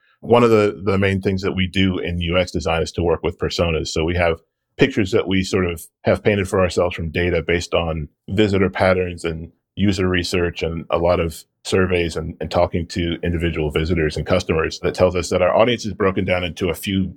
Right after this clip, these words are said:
categories. There are a lot of developers that visit our site, but there's also a lot of architects that visit our site. And there's also a lot of what we call decision makers,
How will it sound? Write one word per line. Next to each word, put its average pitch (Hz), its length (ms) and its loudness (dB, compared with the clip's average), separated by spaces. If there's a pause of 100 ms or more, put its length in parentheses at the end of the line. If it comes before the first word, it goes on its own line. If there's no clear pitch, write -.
categories. 80 680 0 (280)
There 101 180 4
are 90 60 2
a 90 80 0
lot 87 160 2
of 90 80 0
developers 85 540 -4
that 90 120 -4
visit 85 240 0
our 82 120 4
site, 85 360 0 (360)
but 101 80 -2
there's 95 200 4
also 98 260 2
a 87 60 0
lot 85 160 0
of 76 100 -6
architects 95 440 0
that 80 100 -8
visit 80 220 -6
our 76 100 -2
site. 78 260 -2
And 85 160 -2
there's 82 160 0
also - 480 0 (200)
a 92 80 4
lot 92 160 4
of 85 160 -4 (340)
what 98 180 2
we 104 120 2
call 98 160 2
decision 95 400 0
makers, 78 440 -4